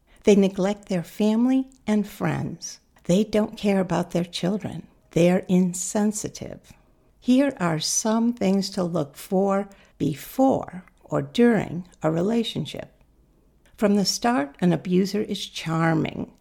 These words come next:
I'm not saying every person who is charming is an abuser, rather that it raises the question. Charming means one or more of the following. If he's outgoing, he's the person everyone seems to like.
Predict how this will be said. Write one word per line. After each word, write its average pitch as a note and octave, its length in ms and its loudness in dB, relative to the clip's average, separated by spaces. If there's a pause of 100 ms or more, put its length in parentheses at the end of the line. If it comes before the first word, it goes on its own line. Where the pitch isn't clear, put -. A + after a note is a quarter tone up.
(240)
I'm G#3+ 100 4
not D4+ 220 0
saying G3+ 260 2
every F3 240 0
person E3+ 460 -2
who B3+ 140 4
is C#4+ 180 -4
charming D#3+ 560 0
is D#3 260 -2
an F#3 60 4
abuser, A#3 600 2 (280)
rather E3 560 2
that D3+ 300 -4
it - 120 -4
raises E3+ 600 -2
the - 240 -8
question. A#3 840 -4 (320)
Charming G#3+ 720 2
means F3+ 540 2 (120)
one D3+ 320 0
or E3+ 60 2
more G3 260 2
of C3 120 -6
the A3+ 80 -6
following. - 540 -4 (380)
If - 120 -6
he's F#3 200 0
outgoing, G#3 680 2
he's A#3 460 -2
the B3 60 -8
person B3 460 -2
everyone G3 500 0
seems F3 360 -2
to G3 100 -4
like. G3+ 500 -4